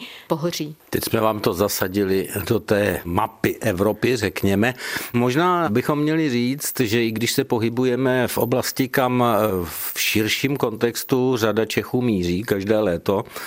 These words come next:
Speaker 2: ale oni tam jezdí hlavně do Chorvatska a do dalších bývalých zemí nebo součástí Jugoslávie za tím mořem a za sluníčkem,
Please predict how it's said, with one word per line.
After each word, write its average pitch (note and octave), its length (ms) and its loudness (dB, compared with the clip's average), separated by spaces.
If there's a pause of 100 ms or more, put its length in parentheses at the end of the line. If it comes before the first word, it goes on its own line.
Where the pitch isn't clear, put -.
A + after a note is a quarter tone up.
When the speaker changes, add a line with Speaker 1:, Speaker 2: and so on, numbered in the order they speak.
(200)
Speaker 2:
ale G#2 160 4
oni G#2 140 0
tam A2+ 180 -2
jezdí A2 280 -2
hlavně G#2 520 2
do G#2 140 2
Chorvatska G#2+ 640 0
a G2+ 180 2
do G2 200 2
dalších G2 640 0 (360)
bývalých G#2+ 720 2
zemí G#2 640 2 (120)
nebo F#2+ 220 0
součástí G#2+ 640 -2
Jugoslávie G#2+ 800 2 (260)
za G2+ 120 0
tím B2 200 0
mořem A2+ 380 2
a A#2+ 100 2
za A2 140 2
sluníčkem, A2 760 0